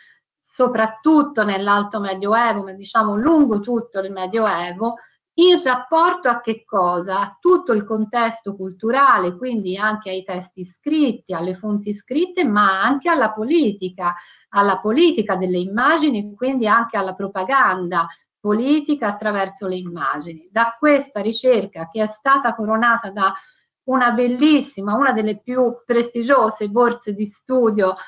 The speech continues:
e cioè una Marie Curie, che sono borse di studio prestigiosissime della Commissione europea, che Francesca Dell'Acqua ha svolto all'Università di Birmingham,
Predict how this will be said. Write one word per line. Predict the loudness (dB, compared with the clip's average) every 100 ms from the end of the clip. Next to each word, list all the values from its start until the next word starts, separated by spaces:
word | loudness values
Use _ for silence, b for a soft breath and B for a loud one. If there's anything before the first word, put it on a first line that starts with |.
| B B B
e | -6 -6
cioè | -2 0 2 2 0 -2 -8
una | -2 0 2 2 2
Marie | 2 0 -2 -4
Curie, | -4 -2 0 0 0 -6 _ _ _
che | -16
sono | -8 -6 -2
borse | -2 -2 -4
di | -12 -12
studio | -6 -4 -2
prestigiosissime | -4 -8 -6 -4 -4 -4 -2 -2 -4 -8 -4
della | -4 -4 -4
Commissione | -2 -2 -2 -4 -2
europea, | -2 -4 0 2 2 B B B _
che | -10 -4
Francesca | -2 0 -2 -2 -4
Dell'Acqua | -2 2 2 2 0 -4 -2
ha | -6
svolto | -2 0 2 0 -4
all'Università | -8 -6 -8 -8 -8 -10 -6 -6
di | -6
Birmingham, | -4 -2 2 2 2 2 4 2 0